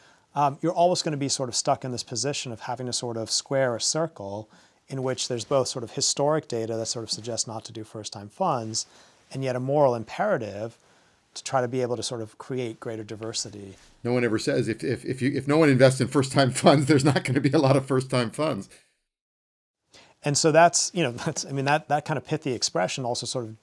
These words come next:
Speaker 1: deeply shows why if all you can do is the commercial side, you'll be lacking. And so having this resource that we can do things that are catalytic, that can change the shape of an industry or sh-, change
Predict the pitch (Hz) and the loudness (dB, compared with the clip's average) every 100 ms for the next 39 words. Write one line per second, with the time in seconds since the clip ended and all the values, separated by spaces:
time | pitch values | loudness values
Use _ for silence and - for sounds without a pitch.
0 | _ - 165 - 123 - 165 139 117 123 | _ -6 -6 -4 -4 0 0 0 -2 -4
1 | 123 135 135 127 110 _ _ _ _ 147 | 2 4 6 4 -2 _ _ _ _ -12
2 | - 165 190 175 - 123 127 123 117 - | 2 6 6 4 -4 -4 -2 0 -2 -4
3 | 110 - 165 175 107 - 120 110 110 120 | -8 -6 -4 -4 -4 -4 -4 -4 -4 -6
4 | 120 107 95 98 98 - 208 170 127 131 | -10 -10 -12 -12 -14 -12 -12 -8 -6 -4
5 | 117 139 139 135 113 - - 123 120 - | 2 4 4 0 -4 -6 -8 -6 -4 -4
6 | 113 110 113 - 113 127 143 135 110 101 | -6 -10 -12 -14 -10 -6 -8 -8 -12 -10
7 | 98 - - - _ _ 120 117 - 139 | -10 -10 -20 -20 _ _ -2 0 0 0
8 | 117 110 123 110 - 104 113 - 139 127 | 0 -2 -4 -4 -8 -14 -10 -8 -6 -6
9 | 113 110 - 113 110 107 110 113 117 113 | -6 -8 -6 -8 -10 -12 -10 -10 -8 -8
10 | - 107 101 98 - - - - 131 120 | -8 -8 -10 -8 -10 -10 -12 -8 -6 -6
11 | 107 | -8